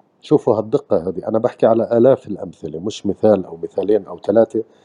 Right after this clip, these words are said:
وما خرجت ولا واحدة عن هذه القاعدة. هل بتعتقدوا إنه كان عندهم الدقة هذه في الكتابة؟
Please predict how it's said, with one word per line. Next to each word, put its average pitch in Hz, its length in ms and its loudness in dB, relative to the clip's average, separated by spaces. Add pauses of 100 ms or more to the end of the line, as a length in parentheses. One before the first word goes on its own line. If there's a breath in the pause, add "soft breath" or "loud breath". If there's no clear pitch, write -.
(280 soft breath)
وما 131 240 2
خرجت 120 560 0
ولا 127 160 0
واحدة 117 300 0
عن 107 140 -4
هذه 113 240 -2
القاعدة. 95 520 -8 (1300)
هل 139 220 0
بتعتقدوا 104 680 -2
إنه 98 160 -8
كان 123 380 -2
عندهم 95 420 -4
الدقة 107 580 0
هذه 113 140 0
في - 100 -8
الكتابة؟ 113 540 -4